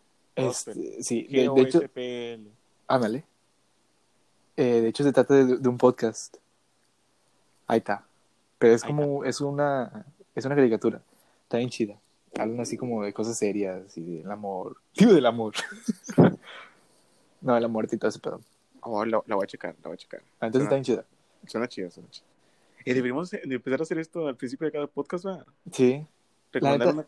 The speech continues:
Speaker 2: la neta no veo muchas películas, pero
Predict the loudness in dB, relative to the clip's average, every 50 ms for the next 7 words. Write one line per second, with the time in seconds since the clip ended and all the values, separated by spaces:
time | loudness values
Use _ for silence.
0 | _ _ _ _ _ _ _ _ _ _ _ _ _ _ _ _ _ _ _ _
1 | _ -2 0 0 2 2 2 2 2 2 2 2 0 -2 -4 -4 0 0 2 2
2 | 2 0 -2 0 0 0 0 0 0 -2 -4 -8 -10 -10